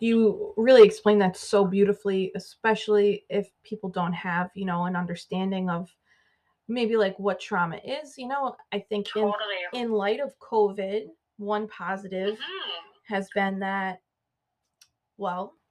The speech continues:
Speaker 1: one, we are all traumatized now. If you weren't before, we are now.
Speaker 2: Mm-hmm.
Speaker 1: And, um, it's given everyone time, right, to, we were forced inside.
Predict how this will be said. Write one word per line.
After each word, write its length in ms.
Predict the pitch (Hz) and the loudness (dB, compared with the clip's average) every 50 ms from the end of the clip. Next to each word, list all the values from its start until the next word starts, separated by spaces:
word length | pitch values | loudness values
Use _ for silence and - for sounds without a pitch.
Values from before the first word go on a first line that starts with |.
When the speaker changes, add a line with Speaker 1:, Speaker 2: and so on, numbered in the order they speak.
| _ - | _ -6
Speaker 1:
one, 360 | 202 190 190 190 202 233 233 | -2 0 0 0 0 0 0
we 140 | 220 196 196 | 0 0 0
are 280 | 190 180 180 175 - - | 2 0 0 -2 -4 -4
all 300 | - 277 302 311 311 311 - | -2 2 2 2 2 2 0
traumatized 600 | - 233 202 160 175 175 - - 143 - - - | -2 -2 -2 -2 -4 -8 -10 -10 -10 -10 -10 -8
now. 400 | 196 196 214 233 196 - - - | -6 -2 -2 -2 -2 -2 -4 -8
If 160 | - - - 202 | -10 -10 -8 -8
you 80 | 196 | -6
weren't 320 | 185 185 196 220 247 247 240 | -4 -2 -2 -2 -4 -4 -6
before, 640 | 233 220 - - 311 403 403 202 - - 214 214 - _ _ _ _ | -10 -10 -8 -6 -4 -2 -2 -4 -4 -8 -10 -14 -16 _ _ _ _
we 240 | 190 - 175 170 | -18 -16 -12 -10
are 200 | 185 196 208 226 | -8 -6 -6 -8
now. 500 | 233 247 269 - - 208 196 185 185 202 | -8 -10 -12 -12 -10 -10 -8 -8 -8 -10
Speaker 2:
Mm-hmm. 560 | - - - _ - - - - _ - - 220 | -12 -14 -18 _ -20 -20 -20 -20 _ 2 6 8
Speaker 1:
And, 200 | 220 214 214 214 | 8 10 10 10
um, 220 | 196 196 196 196 - | 10 10 8 8 6
it's 140 | 214 - - | 4 4 2
given 200 | 254 247 254 254 | -4 -8 -6 -6
everyone 380 | 247 220 226 220 214 202 202 | -6 -4 -4 -4 -4 -6 -6
time, 440 | - - 214 220 220 202 190 180 180 | -8 -8 -6 -4 -4 -4 -4 -6 -8
right, 260 | 175 190 208 202 - _ - - - | -6 -6 -6 -6 -8 _ -18 -14 -10
to, 320 | 202 190 185 185 180 175 - | -6 -6 -4 -6 -6 -8 -8
we 100 | 202 196 | -8 -8
were 100 | 190 185 | -8 -8
forced 460 | - _ - 196 196 202 196 - - | -10 _ -8 -6 -6 -6 -8 -10 -12
inside. 520 | 233 262 254 - - 170 151 151 185 214 | -14 -14 -14 -12 -10 -10 -8 -6 -8 -8